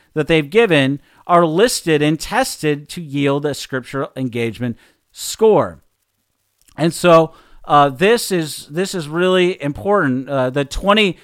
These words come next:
twenty survey with data collected just before the pandemic, uh, began showed scriptural engagement at a high point,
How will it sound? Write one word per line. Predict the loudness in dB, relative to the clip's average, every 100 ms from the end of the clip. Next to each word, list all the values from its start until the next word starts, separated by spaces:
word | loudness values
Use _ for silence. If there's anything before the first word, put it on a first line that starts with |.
| _
twenty | -4 0 0
survey | -2 0 2 4 4
with | 4 2
data | 4 6 4 0 _ -4
collected | 2 4 4 0 -2
just | -2 -2
before | -6 0 2
the | 2
pandemic, | 2 0 0 0 0 0 _ _ _ _ -2
uh, | -2
began | -2 -2 0 2 2 2
showed | 2 0 0
scriptural | -2 -4 -4 -2 -2
engagement | 0 0 0 2
at | 2
a | 2
high | 0 2 2
point, | 0 0 0 0